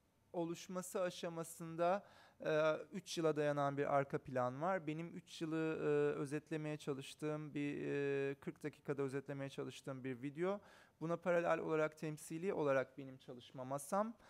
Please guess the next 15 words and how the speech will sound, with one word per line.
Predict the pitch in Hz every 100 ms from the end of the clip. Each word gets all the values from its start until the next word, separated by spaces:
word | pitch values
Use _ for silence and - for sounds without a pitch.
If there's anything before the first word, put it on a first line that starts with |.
| - - -
e, | 147 143 143
çalışma | - 156 151 185
masam | 185 180 196 196 190
üzerindeki | 180 190 190 185 -
malzemelerim, | 180 170 156 135 135 120 113 147 240 - - - -
arşivden | 156 160 - 147 143 143 180 - - 175
birkaç | 135 131 123 - 160
bölüm | 156 170 185 - _ _ _ _ _ _ _
ve | 151 165 160
aslında | 156 151 - 160 151 151 156
burası | 147 151 147 - 160 156
çok | 165 151 160
basic | 156 151 131 -
olarak, | 143 131 131 151 156
e, | -